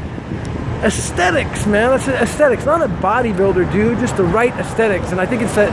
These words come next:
having the perfect aesthetics in the way of the human body is, like, the ultimate sign of opulence.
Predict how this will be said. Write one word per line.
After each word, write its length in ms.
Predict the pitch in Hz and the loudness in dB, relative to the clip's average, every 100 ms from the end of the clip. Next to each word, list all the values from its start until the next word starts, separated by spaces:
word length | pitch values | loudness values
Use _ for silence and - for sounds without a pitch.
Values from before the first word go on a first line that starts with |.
| 165 | 0
having 340 | 196 247 262 214 | 0 2 2 0
the 120 | 208 - | -2 0
perfect 280 | 277 294 233 | 0 0 -2
aesthetics 540 | - 233 247 277 - - - - - - - - - - - - | -2 2 2 2 -2 -4 -6 -4 -4 -4 -4 -2 -2 0 2 4
in 80 | 277 | 4
the 40 | |
way 100 | 277 | 4
of 60 | 247 | 2
the 60 | |
human 240 | 233 262 202 | 2 2 2
body 320 | 196 220 262 - | 2 0 -2 0
is, 180 | 226 233 | 2 2
like, 160 | 233 214 | 0 0
the 160 | 214 233 | -2 2
ultimate 300 | 254 294 285 | 2 2 0
sign 260 | 254 254 | 0 2
of 60 | 220 | 2
opulence. 520 | 196 208 190 180 139 | 2 2 2 2 0